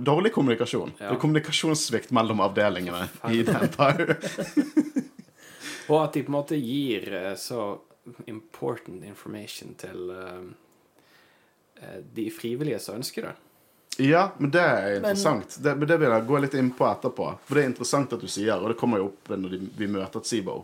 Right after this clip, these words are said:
Speaker 1: senere.
Speaker 2: Ja.
Speaker 1: Eh, men, eh, vi får også litt mer, eh, Imperial Holonet broadcast, eh, broad-, broadcast, broadcast.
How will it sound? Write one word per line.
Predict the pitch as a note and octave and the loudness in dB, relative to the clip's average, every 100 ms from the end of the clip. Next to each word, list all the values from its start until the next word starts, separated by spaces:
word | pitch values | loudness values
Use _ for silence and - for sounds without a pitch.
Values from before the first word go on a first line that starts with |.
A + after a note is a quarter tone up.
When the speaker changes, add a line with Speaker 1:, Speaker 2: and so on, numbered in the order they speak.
| - | -10
Speaker 1:
senere. | - F#2 G2 F#2+ - | -8 -6 -6 -6 -4
Speaker 2:
Ja. | B2+ B2+ D3+ - - - - | -4 -4 -8 -14 -20 -20 -4
Speaker 1:
Eh, | A2+ A#2+ A#2+ A#2+ A#2 A2+ | 2 6 6 6 4 0
men, | C3 D3 D3+ D3 | 2 4 6 6
eh, | D3 C#3+ | 4 4
vi | C#3 | 2
får | D3+ E3 D3+ | 4 4 4
også | D3+ | 0
litt | - | 2
mer, | C#3 C3+ A#2+ | 4 4 4
eh, | A2+ A2 G#2 | 4 4 2
Imperial | A2+ C3+ B2 G#2+ G2+ | -2 2 2 4 2
Holonet | A2+ A#2 F#2+ F2 - | 4 4 2 -4 -6
broadcast, | F2 E2 G#2 B2+ - - | -6 -4 -2 -2 -6 -10
eh, | - G2+ | -6 -4
broad-, | G2+ G2+ G2+ - - - | 0 -2 -2 -10 -18 -6
broadcast, | A2+ G2 - A2+ - | -4 -2 0 -2 0
broadcast. | C3+ A#2+ - F#2+ G2+ - | 0 2 2 0 0 -6